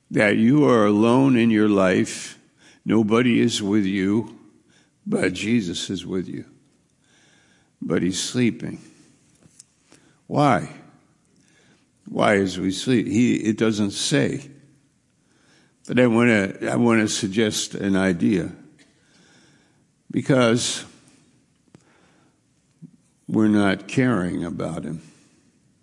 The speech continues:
Because we have nothing to say.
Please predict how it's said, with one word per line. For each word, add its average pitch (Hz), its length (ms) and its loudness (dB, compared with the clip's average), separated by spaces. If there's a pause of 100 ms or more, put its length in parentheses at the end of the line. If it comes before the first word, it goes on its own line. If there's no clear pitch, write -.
(1160)
Because 98 760 -2
we 107 160 0
have 90 140 0
nothing 90 520 -6
to - 80 -10
say. 104 640 -2